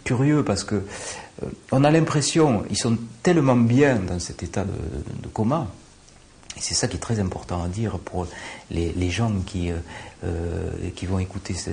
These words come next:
ce film, ils sont tellement bien dans ces périodes de coma qu'ils ont du mal à revenir. Et quelquefois,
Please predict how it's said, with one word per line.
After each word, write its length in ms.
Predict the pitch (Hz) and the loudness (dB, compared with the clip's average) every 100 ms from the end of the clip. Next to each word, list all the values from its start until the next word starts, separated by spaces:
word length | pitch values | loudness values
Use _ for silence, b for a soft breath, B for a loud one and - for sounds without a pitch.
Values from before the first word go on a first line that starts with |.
| 87 | -8
ce 120 | - | -6
film, 380 | 90 - 147 107 95 B B B - | -8 -2 -2 -2 -6 B B B -6
ils 40 | |
sont 200 | 104 120 | 0 0
tellement 400 | 120 151 143 127 | 4 4 4 4
bien 480 | 123 110 127 131 107 - | 4 4 4 4 0 -2
dans 100 | 101 | -2
ces 140 | 92 | -2
périodes 240 | 107 104 104 | -2 0 0
de 60 | |
coma 260 | 90 101 135 | -2 -2 -2
qu'ils 200 | 117 107 | -2 0
ont 60 | |
du 140 | 110 107 | 2 4
mal 200 | 123 127 | 4 4
à 60 | |
revenir. 500 | 104 104 101 98 90 - B B B B | 2 0 0 -2 -4 -8 B B B B
Et 100 | 107 | -2
quelquefois, 840 | - 147 139 127 - 135 165 196 | 0 0 0 -2 0 4 4 2